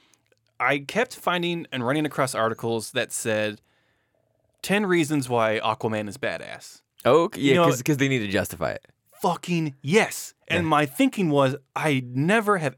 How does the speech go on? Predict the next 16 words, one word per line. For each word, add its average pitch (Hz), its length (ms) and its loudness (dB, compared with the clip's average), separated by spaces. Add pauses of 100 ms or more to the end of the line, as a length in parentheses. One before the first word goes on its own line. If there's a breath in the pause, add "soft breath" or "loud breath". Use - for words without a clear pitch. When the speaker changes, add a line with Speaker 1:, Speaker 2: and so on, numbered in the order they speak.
Speaker 1:
ever 147 280 0
seen 156 240 -2
an 135 200 -2 (400)
article 135 300 0
that 117 60 -4
says, 117 280 0 (400 soft breath)
"Ten 190 220 -2
reasons 151 420 0
why 113 100 2
Batman's 113 500 -6
badass," 104 520 -2 (200 soft breath)
Speaker 2:
couldn't 135 180 6
Speaker 1:
or - 20 4
Speaker 2:
agree 120 120 4
Speaker 1:
"Why 127 140 4
Speaker 2:
more. 85 240 -2